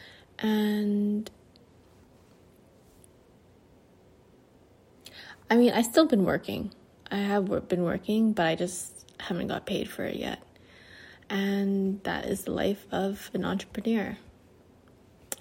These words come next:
or just the life of everyone, really, because we do a lot of things that we don't get paid for.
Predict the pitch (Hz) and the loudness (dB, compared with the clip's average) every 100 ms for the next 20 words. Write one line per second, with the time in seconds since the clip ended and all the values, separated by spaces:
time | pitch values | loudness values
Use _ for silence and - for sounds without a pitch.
0 | - 196 185 170 170 - 190 - - - | -2 0 2 0 -2 -4 -6 -6 -6 -10
1 | - - - - 208 - - - - - | -10 -8 -6 -6 -8 -10 -12 -12 -16 -16
2 | - 180 214 196 202 208 - - - - | -12 -8 -8 -8 -6 -8 -8 -8 -6 -6
3 | 214 - - - - - - 180 214 202 | -8 -12 -20 -20 -20 -20 -12 -10 -8 -4
4 | 226 214 214 175 160 196 185 185 - - | 0 6 6 6 2 0 -2 -2 -4 -4
5 | - - - - - - 220 208 | -2 -4 -6 -6 -8 -8 -10 -10